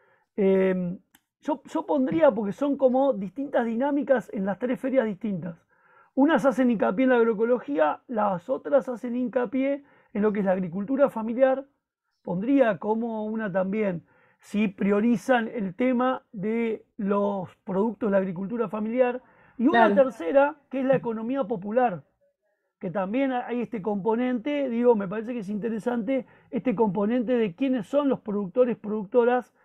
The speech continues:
Speaker 1: emprendedores y emprendedoras. Porque muchos también eligen comprar por eso.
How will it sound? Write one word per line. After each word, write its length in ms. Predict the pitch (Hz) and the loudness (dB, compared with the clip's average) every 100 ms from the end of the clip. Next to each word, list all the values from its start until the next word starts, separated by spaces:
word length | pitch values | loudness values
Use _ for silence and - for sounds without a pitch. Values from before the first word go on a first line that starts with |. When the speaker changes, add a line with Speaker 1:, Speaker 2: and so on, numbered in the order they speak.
| _ _ | _ _
Speaker 1:
emprendedores 680 | 196 185 196 196 220 247 - | -6 -4 -2 0 4 2 0
y 20 | |
emprendedoras. 720 | 214 180 175 196 233 202 156 - _ _ _ _ | -8 -6 -4 2 4 4 0 -6 _ _ _ _
Porque 180 | - 190 | -6 0
muchos 300 | 208 269 285 | 2 2 0
también 340 | 240 220 247 254 | -2 -2 -2 -2
eligen 460 | 240 277 277 262 | 0 0 0 -4
comprar 540 | 233 226 208 262 277 - | -4 -6 0 2 2 -2
por 180 | 214 | -4
eso. 380 | 262 - 180 143 | -4 -6 -10 -14